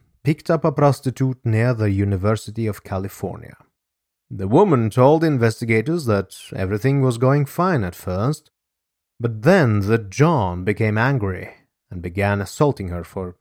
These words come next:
no reason. Luckily, the girl managed to jump out of the vehicle and run down the street. The man quickly sped off,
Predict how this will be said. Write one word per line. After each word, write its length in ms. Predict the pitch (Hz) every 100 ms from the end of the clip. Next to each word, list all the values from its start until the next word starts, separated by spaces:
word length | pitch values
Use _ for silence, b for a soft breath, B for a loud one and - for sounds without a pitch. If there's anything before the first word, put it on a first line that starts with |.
| -
no 240 | 98 95
reason. 600 | 104 113 131 - - - _ _ _ _ _ _ _ _ -
Luckily, 520 | 92 - - 123 135
the 120 | 120
girl 440 | 101 120 135 135 117 _ _ -
managed 400 | 107 135 160 -
to 100 | 160
jump 300 | 131 156 147
out 200 | 151 139
of 100 | 147
the 80 | 147
vehicle 560 | 135 120 98 98 87
and 240 | 87 90 90
run 280 | 110 120 113
down 280 | 113 110
the 80 | 104
street. 560 | - - 101 92 - - _ _ _ _ _ _ _
The 140 | 98 95
man 260 | 95 104 -
quickly 260 | 117 120
sped 240 | 113 - 117
off, 320 | 131 135 -